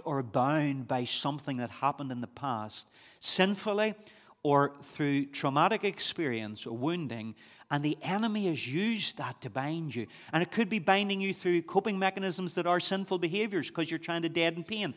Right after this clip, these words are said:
That's the addiction cycle. Pain seeks out pleasure. And it's not that you wanna be an addict or you wanna sin, but it's the only way you can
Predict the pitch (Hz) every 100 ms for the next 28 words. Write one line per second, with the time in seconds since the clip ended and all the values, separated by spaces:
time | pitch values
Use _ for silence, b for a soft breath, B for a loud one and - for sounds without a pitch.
0 | B B 185 - 190 170 160 196 - 190
1 | - 214 202 147 - 185 180 190 175 185
2 | 185 220 233 160 120 B B B 190 -
3 | 254 185 151 156 208 220 220 220 226 226
4 | 156 131 156 202 196 - 196 220 208 208
5 | - 233 226 226 220 226 226 220 208